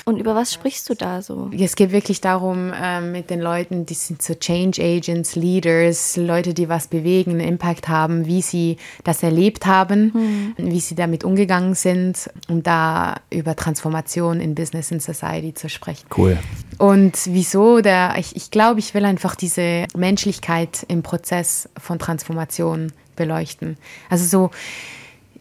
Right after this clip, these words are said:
Speaker 2: ich glaub, die Stories, äh, find ich super spannend und ich mag's super gerne, neue Leute kennenzulernen. Aber an für sich, glaub ich, ist das Thema Transformation und Self-Transformation,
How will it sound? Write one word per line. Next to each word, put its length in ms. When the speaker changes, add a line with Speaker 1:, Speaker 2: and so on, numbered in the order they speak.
Speaker 2:
ich 120
glaub, 200
die 120
Stories, 540
äh, 140
find 240
ich 120
super 240
spannend 400
und 80
ich 160
mag's 400
super 240
gerne, 260
neue 180
Leute 280
kennenzulernen. 580
Aber 600
an 160
für 120
sich, 320
glaub 240
ich, 280
ist 140
das 140
Thema 300
Transformation 920
und 200
Self-Transformation, 1400